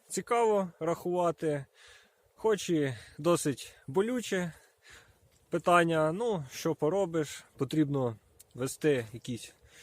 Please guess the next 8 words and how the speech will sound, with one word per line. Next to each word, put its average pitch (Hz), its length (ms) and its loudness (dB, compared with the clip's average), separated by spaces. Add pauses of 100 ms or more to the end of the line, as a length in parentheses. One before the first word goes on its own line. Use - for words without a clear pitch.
(400)
фінансовий 139 800 2 (160)
звіт 175 500 -4
для 127 180 -10
того, 139 280 -4
щоб 117 220 -12 (720)
хоч 151 220 -2
якось 147 360 0
бачити, 113 640 -2